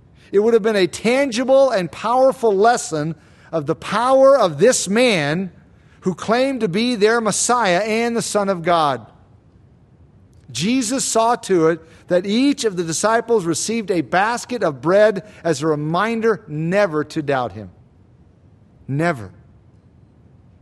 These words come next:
By the way, just by way of application,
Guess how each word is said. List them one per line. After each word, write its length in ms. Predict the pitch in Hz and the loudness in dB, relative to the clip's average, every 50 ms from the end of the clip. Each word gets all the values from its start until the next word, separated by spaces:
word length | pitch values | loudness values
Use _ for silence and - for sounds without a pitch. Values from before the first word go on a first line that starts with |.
| _ _ _ _ _ - _ _ _ - - - | _ _ _ _ _ -20 _ _ _ -20 -20 -12
By 180 | - 156 175 185 | -6 -4 -2 -2
the 100 | 175 180 | 0 0
way, 340 | 175 175 165 151 120 95 85 - - _ _ _ _ _ _ _ _ _ _ _ - | 0 2 2 0 0 -2 -8 -18 -20 _ _ _ _ _ _ _ _ _ _ _ -12
just 220 | - 175 160 - | -10 -10 -8 -4
by 120 | - 185 170 | -2 0 0
way 180 | 160 165 170 170 | 2 0 0 0
of 80 | 147 | 0
application, 800 | 156 165 165 160 151 135 - 156 156 151 - - - 185 185 | 0 -2 -2 -4 -8 -8 -6 -6 -6 -6 -8 -10 -14 -14 -16